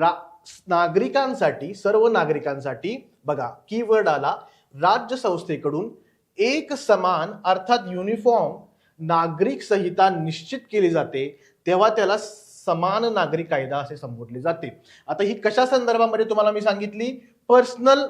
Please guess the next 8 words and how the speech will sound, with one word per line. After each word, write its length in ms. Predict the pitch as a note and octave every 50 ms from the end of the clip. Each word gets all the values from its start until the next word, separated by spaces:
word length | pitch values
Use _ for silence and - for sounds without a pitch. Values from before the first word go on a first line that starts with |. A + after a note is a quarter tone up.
| - G3
विषय 340 | F3 G#3+ - - A#3+ G#3 E3+
आहेत, 260 | C#3+ B2 B2 C#3 C#3 D#3
वैयक्तिक 520 | D#3 F#3+ G3+ A3 G3+ - - B3 B3 - -
विषय 280 | F#3+ F#3 F3+ G3 F#3+
आहेत. 240 | F3 D3 C3 C3+ C3+ - -
कुठले 240 | G3+ - - G#3+ A3
आहेत? 300 | A3 G#3 G3 F#3+ G3 F#3+ F#3+ - _ _ _ _ _ _ -
विवाह, 680 | D#3+ D3 F#3 G#3 G#3 G#3 G#3+ G#3 G#3 E3+ F3 D#3 C3+